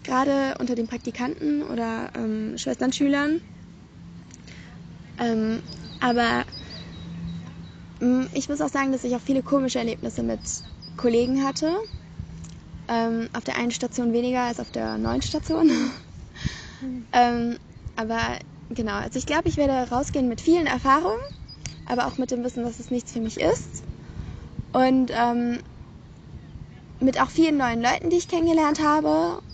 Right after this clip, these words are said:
Speaker 1: aber auch vielen Leuten, die ich kennengelernt habe, wo ich allerdings ganz froh sein werde, wenn ich nicht mehr Kontakt mit denen haben muss. Also,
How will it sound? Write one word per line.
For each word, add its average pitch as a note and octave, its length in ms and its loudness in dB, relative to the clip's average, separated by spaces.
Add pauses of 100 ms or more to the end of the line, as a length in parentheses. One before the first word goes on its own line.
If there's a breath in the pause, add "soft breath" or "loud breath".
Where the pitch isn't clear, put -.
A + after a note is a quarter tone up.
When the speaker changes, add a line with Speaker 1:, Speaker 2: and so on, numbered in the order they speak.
(180)
Speaker 1:
aber B3 260 2
auch B3 120 -2
vielen D4 320 4
Leuten, B3 240 6
die B3 80 0
ich - 100 -6
kennengelernt B3 480 0
habe, A#3 260 0
wo A3+ 40 -2
ich A3+ 140 -2
allerdings A3+ 320 -2
ganz G#3 200 -4
froh G#3 460 0
sein G3 320 0
werde, F#3+ 240 2
wenn A3+ 100 4
ich A#3 120 0
nicht G#3+ 120 0
mehr E3+ 100 -4
Kontakt A#3+ 360 2
mit - 120 -4
denen G3+ 200 0
haben A#3+ 160 2 (120)
muss. - 180 -6 (600 loud breath)
Also, D4+ 200 8